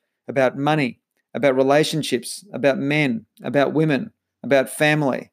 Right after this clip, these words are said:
about country, about home, about love, about whatever. A lot of these beliefs are never questioned and assumed to be true that were created way back in the first seven to ten years of life.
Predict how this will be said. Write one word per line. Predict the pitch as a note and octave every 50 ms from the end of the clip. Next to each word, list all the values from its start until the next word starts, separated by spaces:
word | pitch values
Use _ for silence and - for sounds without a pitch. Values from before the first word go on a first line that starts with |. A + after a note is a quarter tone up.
| _ -
about | - B2 C#3+ C#3 C3 C3+ -
country, | - D#3 D#3+ D#3+ - - C#3+ B2+ A#2+ - - _ _ _ _ _ _ _ _ -
about | - B2 C3+ C#3 C#3 C#3 C3+ C3 - - - - _ _ _ _ _ _ _ _ _ -
home, | - D3+ E3 E3+ E3+ E3 D3 B2+ A#2 A#2 - _ _ -
about | - B2 C#3 C#3+ C#3 C3+ C#3+
love, | C#3+ D3 D3+ D#3+ D#3 C3 A#2+ - - - - _ -
about | D3 C#3 D#3 D#3 D#3
whatever. | D3+ D#3 D3+ D3+ E3 E3+ D#3 C3+ A#2+ - _ _ _ _ _ _ _ _ -
A | - C3+
lot | C#3+ D3+ D#3+ E3+
of | E3
these | F3 E3 C#3+
beliefs | - D#3 D3+ D#3+ D#3+ D#3 - - - - -
are | E3 D3
never | C#3+ C#3+ D3 D#3 D3+ C3+ D3
questioned | C#3+ - - D#3+ D#3 D3+ - - - B2+ A2+ A2 - _ _ -
and | C#3+ C#3+
assumed | C#3 C#3+ - - D#3+ D#3+ D#3+ D#3
to | D3+ D3
be | C#3+ C#3
true | C#3+ C#3+ - D#3+ D#3 D3+ C#3 C3+ E3 - _ _ _ _ _ _ _ -
that | - C#3+
were | C#3 C#3+
created | C#3 C#3 - - D#3 D3 C#3+ D3+ D#3+ E3+ E3 D3+
way | D3 C#3 C#3+ E3 F3 F#3+ G3+ G3+
back | D#3+ F#3+ F3+ D#3+ C#3 - - - - -
in | G3 D3+
the | D3 C#3+
first | C#3 - D#3 D#3 C#3+ D3 - -
seven | D#3 D3 D#3 D#3
to | C3
ten | - - D3+ C#3+ C#3+
years | C#3 C#3 C3 B2
of | A#2+ A2
life. | B2+ C3 C3 B2+ A#2 - - - -